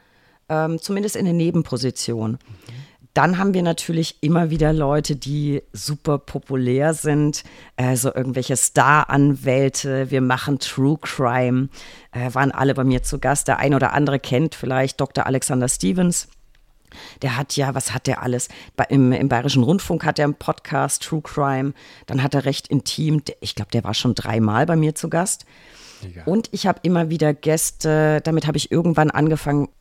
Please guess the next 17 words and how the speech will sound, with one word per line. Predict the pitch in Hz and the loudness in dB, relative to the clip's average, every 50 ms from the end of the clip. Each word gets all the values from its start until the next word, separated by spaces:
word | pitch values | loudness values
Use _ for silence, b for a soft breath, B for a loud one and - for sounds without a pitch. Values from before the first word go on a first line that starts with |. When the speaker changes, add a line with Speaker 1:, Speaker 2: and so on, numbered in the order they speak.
| _ _ - | _ _ -2
Speaker 1:
weil | - 131 135 - - _ _ | 0 0 0 0 -4 _ _
ich | - - - - - | -4 -4 -4 -4 -2
einfach | 151 139 - - 135 147 | -2 -4 -2 -2 -2 -2
mit | 139 131 - | -2 -2 -2
denen | 135 127 120 127 | -2 -2 -2 -2
sprechen | - - - - 123 123 - - 135 113 - | -4 -8 -6 -6 -4 -4 -2 -4 -4 -4 -4
wollte, | 107 104 110 127 135 - - 196 247 285 B B B B B B B B B _ | -4 -4 -4 -4 -4 -6 -6 -6 -6 -6 B B B B B B B B B _
die | - - 185 160 | -6 -4 -2 0
gar | 170 143 156 180 | 2 2 2 2
nicht | 190 185 - - | 2 0 -2 0
zur | - 185 175 170 165 - - - | 2 2 4 4 4 2 0 -2
Juristenbubble | 160 131 156 139 139 175 - - - - 170 151 - 143 147 147 147 139 | 0 0 2 2 4 4 2 2 2 2 0 2 2 2 2 4 2 2
gehören. | 131 143 139 - - 120 107 104 101 98 98 104 127 B B B B B B B B B B B _ - | 2 0 -4 -4 -4 -4 -2 -2 -2 -2 -2 -4 -6 B B B B B B B B B B B _ -10
Ähm, | 131 131 131 131 131 135 135 131 131 131 139 - | -8 -6 -6 -6 -4 -2 -2 -2 -2 -2 -2 -2
hab | 151 175 | -2 -2
ich | 190 160 | -2 -2
irgendwie, | 131 180 175 160 175 139 135 | -2 -2 0 0 -2 -2 -4